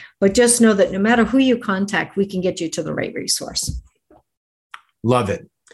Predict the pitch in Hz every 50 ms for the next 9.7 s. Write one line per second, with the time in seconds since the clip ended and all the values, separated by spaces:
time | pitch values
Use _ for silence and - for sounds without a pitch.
0 | _ _ _ _ _ _ _ _ - 123 127 135 143 143 127 110 98 - 92 85
1 | - - 151 143 135 135 131 127 135 139 - 135 147 156 139 127 123 151 151 160
2 | 160 156 131 131 151 156 160 147 123 104 87 76 - - - - - _ _ _
3 | _ _ - 113 120 120 117 117 113 113 113 113 104 95 131 123 95 - 123 117
4 | - 135 127 123 127 123 120 - 120 107 117 123 123 123 123 117 104 135 127 -
5 | - 131 120 113 - - - 131 120 120 113 104 104 117 110 110 - - 117 113
6 | 110 104 - - - - - - - - - _ _ - 127 139 147 143 - 156
7 | 135 120 104 87 82 - - _ _ _ - - 139 107 - 143 123 160 202 214
8 | 277 - - - - - 147 127 120 113 107 101 101 95 92 - - - _ _
9 | - 139 127 120 117 110 110 107 107 107 104 - - -